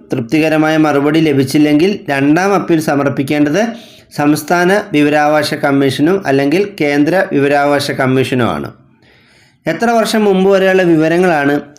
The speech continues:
വിവരാവകാശ നിയമപ്രകാരം ലഭ്യമാക്കുന്നത്? അപേക്ഷിക്കുന്ന തീയതി മുതൽ ഇരുപത് വർഷം മുമ്പ് വരെയുള്ള വിവരങ്ങൾ മാത്രമേ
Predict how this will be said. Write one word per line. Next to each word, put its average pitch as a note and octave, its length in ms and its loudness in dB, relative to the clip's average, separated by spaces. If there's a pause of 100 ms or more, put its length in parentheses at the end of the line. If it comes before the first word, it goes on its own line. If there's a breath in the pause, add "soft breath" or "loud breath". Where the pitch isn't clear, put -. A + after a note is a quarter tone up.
(100)
വിവരാവകാശ E3 600 0
നിയമപ്രകാരം C#3+ 800 2 (680)
ലഭ്യമാക്കുന്നത്? C3+ 760 0 (840 soft breath)
അപേക്ഷിക്കുന്ന G3 640 0
തീയതി F#3 360 2
മുതൽ E3 280 2 (240)
ഇരുപത് E3+ 380 2
വർഷം E3+ 400 0
മുമ്പ് D#3+ 300 2
വരെയുള്ള E3 400 2
വിവരങ്ങൾ D3 420 2
മാത്രമേ C#3 520 0